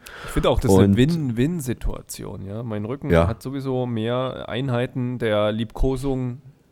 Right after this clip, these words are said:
Speaker 1: mm, nötig.
Speaker 2: Ja.
Speaker 1: Und wenn man das noch kombiniert und dann noch was Gutes dabei tun kann, dann
Speaker 2: Genau.
Speaker 1: passt es, ja.
Speaker 2: Annemie kann trainieren und bei den nächsten Olympischen Spielen ist sie dann, wo sind die eigentlich? Weißt du, wo die nächsten Sommer-Olympia-,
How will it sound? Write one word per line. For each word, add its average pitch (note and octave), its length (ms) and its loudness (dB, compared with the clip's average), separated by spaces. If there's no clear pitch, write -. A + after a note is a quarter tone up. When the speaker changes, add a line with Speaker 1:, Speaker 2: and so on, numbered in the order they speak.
Speaker 1:
mm, A2+ 640 2
nötig. D3+ 480 6
Speaker 2:
Ja. F2 260 6
Speaker 1:
Und G#2+ 300 0
wenn G#2 140 0
man G#2 80 2
das A#2 160 0
noch - 220 -4
kombiniert G#2+ 500 0
und A2+ 100 -2
dann A#2 100 2
noch D3+ 120 0
was - 240 -4
Gutes G3+ 400 6
dabei F2 220 -2
tun G2 340 -2
kann, - 260 -10
dann F#2+ 240 -10
Speaker 2:
Genau. D#2+ 300 4
Speaker 1:
passt - 280 -4
es, - 320 -16
ja. - 180 -8
Speaker 2:
Annemie B2 300 6
kann B2 180 4
trainieren A#2 360 6
und G#2 120 4
bei G#2 80 6
den G2+ 100 6
nächsten A2 260 4
Olympischen G#2 280 6
Spielen G#2+ 400 4
ist G#2+ 160 0
sie A2 80 4
dann, G2+ 180 6
wo G#2 100 8
sind D3+ 180 6
die B2+ 80 8
eigentlich? E2+ 220 4
Weißt G2+ 200 4
du, B2 100 4
wo A#2 60 6
die A2+ 100 8
nächsten A2+ 500 4
Sommer-Olympia-, A2 600 6